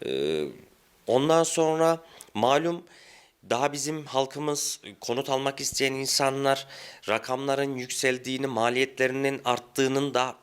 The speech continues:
piyasa değerinin, e, mülkün değerini anlayış içerisinde değiller. Yani, e, şöyle izahını gerçekleştireyim. İki bin on dokuz senesi içerisindeki yüz bin liralık bir mal, iki bin yirmi yıl içerisinde,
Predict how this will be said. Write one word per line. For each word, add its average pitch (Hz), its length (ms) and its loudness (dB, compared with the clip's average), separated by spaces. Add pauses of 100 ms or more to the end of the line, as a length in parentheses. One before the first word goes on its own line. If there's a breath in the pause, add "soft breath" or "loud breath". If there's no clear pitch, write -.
(120)
piyasa 143 380 0
değerinin, 123 500 0 (520 loud breath)
e, - 40 -14 (960)
mülkün 131 420 0
değerini 135 320 0
anlayış 127 460 0
içerisinde 139 540 0
değiller. 117 320 -2
Yani, 113 300 0 (800 loud breath)
e, 73 480 -6
şöyle 147 320 2
izahını 107 320 -2
gerçekleştireyim. 104 920 -4 (380 soft breath)
İki 151 200 0
bin 165 40 6
on 170 160 6
dokuz 156 260 -4
senesi 147 380 0
içerisindeki 139 600 0
yüz 151 220 -2
bin 131 100 -2
liralık 101 340 0
bir 101 80 2
mal, 110 220 2 (440)
iki 135 240 -4
bin 147 120 2
yirmi 143 300 0
yıl 143 200 2
içerisinde, 139 840 0